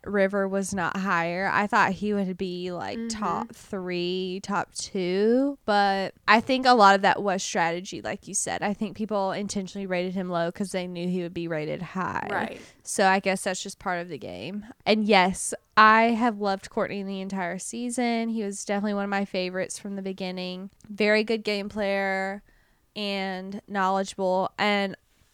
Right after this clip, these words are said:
Speaker 1: obviously, like, we got to the end and only two of the people were real,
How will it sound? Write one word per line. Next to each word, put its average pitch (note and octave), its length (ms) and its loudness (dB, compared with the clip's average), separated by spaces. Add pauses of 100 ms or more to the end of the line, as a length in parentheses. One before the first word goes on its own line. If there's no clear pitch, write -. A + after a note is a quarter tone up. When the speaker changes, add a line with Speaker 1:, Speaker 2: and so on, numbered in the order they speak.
(120)
Speaker 1:
obviously, C#4+ 560 2
like, C4+ 200 4
we A#3+ 60 0
got A#3 180 4
to F4 100 -2
the D#4+ 200 0
end A3+ 460 0 (100)
and A3 600 2
only C4+ 300 2
two - 360 2
of B3+ 200 2
the A#3+ 100 2
people G#3 500 -2
were G3 360 -2
real, F3+ 500 -2